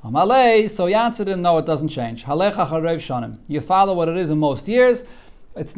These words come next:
most years is not a Shana Mu'beres, most years is a Shana Pshuta, and therefore,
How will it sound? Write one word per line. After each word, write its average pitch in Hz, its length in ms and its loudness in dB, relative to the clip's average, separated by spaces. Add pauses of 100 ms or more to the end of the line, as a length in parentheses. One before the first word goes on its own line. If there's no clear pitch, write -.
most 220 340 2
years 202 260 0
is 131 120 -4
not 160 180 2
a 165 40 0
Shana 160 280 -2
Mu'beres, 165 580 2
most 165 300 -6
years 160 180 -4
is 131 120 -8
a 123 40 -6
Shana 139 280 -6
Pshuta, 233 680 2
and 165 140 -6
therefore, 170 520 -2